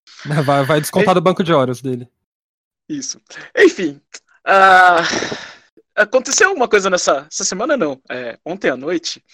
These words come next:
Speaker 2: Aliás, aqui é o Karaokê sessenta e quatro, a gente pode fazer o que quiser. Eu vou contar uma historinha de Japão aqui rapidinho. Ah, eu fui, eu fui comer um,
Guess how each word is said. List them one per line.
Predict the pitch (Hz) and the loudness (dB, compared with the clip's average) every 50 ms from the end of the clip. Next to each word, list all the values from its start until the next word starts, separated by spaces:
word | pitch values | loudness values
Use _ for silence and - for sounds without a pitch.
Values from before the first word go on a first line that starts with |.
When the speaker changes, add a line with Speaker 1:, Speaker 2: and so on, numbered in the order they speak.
| - - - - - - _ _ _ - | -20 -20 -20 -20 -20 -20 _ _ _ -4
Speaker 2:
Aliás, | 151 170 220 247 | 0 0 2 2
aqui | 214 208 - | 2 2 2
é | 247 | 2
o | 233 | 2
Karaokê | 208 - 190 185 175 - 170 | 2 2 0 0 0 -2 -4
sessenta | 165 151 131 - | -4 -4 -6 -4
e | |
quatro, | - 151 170 175 - | -4 -6 -6 -6 -8
a | 170 | -12
gente | 170 - | -14 -8
pode | - 175 165 - | -4 -4 -4 -4
fazer | - 160 160 | -6 -8 -8
o | 160 | -8
que | - 156 | -10 -14
quiser. | - - 147 131 120 113 | -16 -14 -12 -10 -10 -10
Eu | 120 | -10
vou | 123 135 131 | -12 -14 -14
contar | - 151 - 156 | -14 -12 -10 -10
uma | 143 147 | -10 -10
historinha | 143 - - 135 131 139 143 131 | -12 -8 -6 -4 -4 -4 -6 -8
de | 127 131 | -10 -8
Japão | 123 143 123 - _ - 127 131 | -8 -8 -8 -8 _ -14 -14 -14
aqui | 131 131 - 135 | -14 -14 -14 -14
rapidinho. | 135 135 - 139 127 113 - _ _ _ _ _ _ _ _ - - _ _ _ _ _ _ _ _ - | -14 -14 -14 -16 -18 -18 -20 _ _ _ _ _ _ _ _ -20 -20 _ _ _ _ _ _ _ _ -10
Ah, | 131 131 127 123 123 123 120 123 123 120 120 123 - _ - - - - - - _ | -10 -8 -8 -8 -10 -10 -10 -12 -12 -12 -14 -16 -18 _ -20 -20 -20 -20 -20 -12 _
eu | - 175 185 | -2 -2 -2
fui, | - - 208 208 202 190 165 - _ _ | 2 2 2 2 2 0 -4 -8 _ _
eu | - 170 170 | -4 -4 -4
fui | - - 196 196 196 | -2 -2 -2 -2 -2
comer | 196 - 196 185 180 175 | -2 -4 -4 -2 -2 -2
um, | 170 165 156 151 | -2 -2 -4 -6